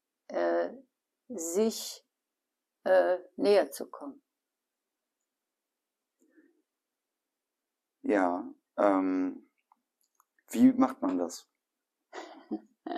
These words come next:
Speaker 1: Ja, wie macht man das? Also, ich bin ja einer, durch Annelie Keil übrigens, äh, die mich mit, durch einen Film über Annelie Keil, ähm, mit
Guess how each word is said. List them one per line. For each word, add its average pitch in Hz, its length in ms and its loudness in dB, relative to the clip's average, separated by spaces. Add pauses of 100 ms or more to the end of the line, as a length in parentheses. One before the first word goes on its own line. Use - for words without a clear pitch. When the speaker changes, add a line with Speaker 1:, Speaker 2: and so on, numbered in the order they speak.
(500)
Speaker 1:
Ja, - 160 -6
wie 311 140 -6
macht - 280 -4
man - 160 0
das? 277 320 -12 (640)
Also, 170 520 0 (200)
ich - 200 -12
bin 190 160 0
ja 170 300 6 (680)
einer, 170 440 0 (240)
durch 214 500 6
Annelie 170 400 2
Keil 190 340 2
übrigens, 175 720 -2
äh, 170 280 -2
die 180 200 -6
mich 180 260 -6
mit, - 460 -6
durch 180 260 -4
einen 165 180 2
Film 196 600 6 (420)
über 175 200 4
Annelie 170 480 -2
Keil, 175 600 0 (680)
ähm, 175 680 -2
mit 175 460 -8